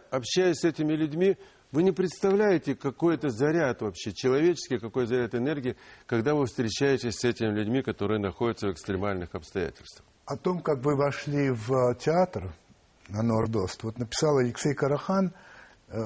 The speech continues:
Speaker 2: замечательно написал, я хотел проверить, так ли это на самом деле. Он пишет так: Историю, как он зашёл к террористам в здание,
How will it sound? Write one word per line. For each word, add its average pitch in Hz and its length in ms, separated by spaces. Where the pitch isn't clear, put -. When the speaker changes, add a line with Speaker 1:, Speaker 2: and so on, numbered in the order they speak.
Speaker 2:
замечательно 139 560
написал, 143 540
я 127 80
хотел 139 320
проверить, 139 560
так 143 260
ли 123 100
это 117 220
на 113 120
самом 120 320
деле. 110 220
Он 123 120
пишет 143 240
так: 110 240
Историю, 131 500
как 120 320
он 131 220
зашёл 120 420
к - 80
террористам 131 560
в 101 40
здание, 104 580